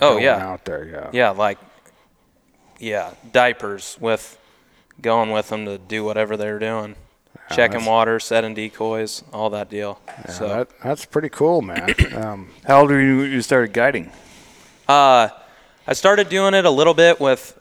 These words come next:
Speaker 1: um, like, when my dad's uncle, or I guess my uncle too, would come up and hunt. I'd take them when I was sixteen.
Speaker 3: Yeah.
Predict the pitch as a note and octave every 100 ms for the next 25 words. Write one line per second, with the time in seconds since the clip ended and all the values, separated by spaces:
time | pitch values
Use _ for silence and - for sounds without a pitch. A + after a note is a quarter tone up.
0 | - B2+ A#2 G2+ F#2+ - _ _ - B2
1 | A#2+ B2 A#2 A2 _ B2 A#2 A2+ A2+ G#2+
2 | A2+ A2+ A2+ A2 G#2+ G2+ G#2 A2 G#2 G2+
3 | G2 - - A#2+ A#2 G#2+ G#2+ G#2 G#2 A2
4 | G#2+ G#2+ G2+ A2 G#2+ - A2 G#2+ G#2+ -
5 | G#2 G#2+ G#2+ G#2 - _ _ _ _ A2+
6 | A2 - A2+ - A2+ A2 A2 G#2+ - -
7 | A#2 A2 G2+ - A#2 - - A2+ G#2+ G2
8 | - A#2 G#2